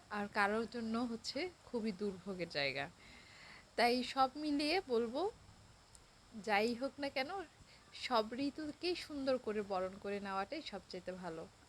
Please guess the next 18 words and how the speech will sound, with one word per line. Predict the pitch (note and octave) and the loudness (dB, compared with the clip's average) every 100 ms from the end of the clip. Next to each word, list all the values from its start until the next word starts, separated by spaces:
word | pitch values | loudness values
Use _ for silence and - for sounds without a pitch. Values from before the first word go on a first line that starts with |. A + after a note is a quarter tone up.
| - | -6
আর | F#3 F#3 | -6 -4
দেখো | F3+ F3+ - | -4 -4 -4
আমার | C4+ C4+ F#3 G3 G#3+ G3 | -2 -2 -2 0 0 0
গাছের | E3 E3+ - A#3+ A3+ A3+ | -4 -4 -2 2 2 2
ফুলগুলো | - - A#3 A3+ G#3+ A#3+ A3+ - | -6 -12 -8 -6 -4 -4 -4 -6
কত | F#3+ F#3 - - D#4 | -8 -8 -14 -10 -8
সুন্দর | D4+ - B3+ A#3+ A#3+ | -6 -8 -8 -2 0
দেখাচ্ছে, | G#3+ G#3 G#3 - C#4 E4+ - - - | 0 0 -4 -4 -8 -10 -14 -16 -4
ওরাও | G#3 G#3+ D4 | 2 4 4
মনে | C#4+ C#4 | 0 -2
হয় | C#4+ A3+ G#3+ B3 F3+ | 0 2 2 -2 -6
বৃষ্টিকে | G#3+ - A#3 A3 F#3 - | -6 -6 -10 -6 -8 -6
খুব | B3+ | -10
সুন্দর | - - A3 G#3 A#3+ A#3 | -10 -8 -6 -2 -2 -2
করে | C4+ | -4
উপভোগ | C#4+ A3+ G3 F#3 - | -4 -4 -6 -8 -12
করছে। | F3+ - - - - - - - - - | -10 -8 -8 -10 -18 -18 -14 -14 -10 0
আর | G#3+ A3 | 2 2